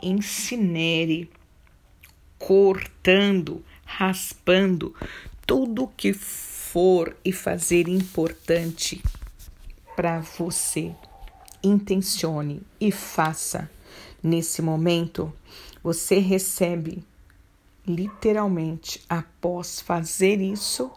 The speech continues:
uma água cristalina, suave, de uma magnitude completamente magnetizada.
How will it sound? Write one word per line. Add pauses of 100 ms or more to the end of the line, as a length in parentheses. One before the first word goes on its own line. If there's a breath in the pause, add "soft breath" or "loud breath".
(500 loud breath)
uma
água (240)
cristalina, (440)
suave, (600 loud breath)
de
uma
magnitude
completamente
magnetizada.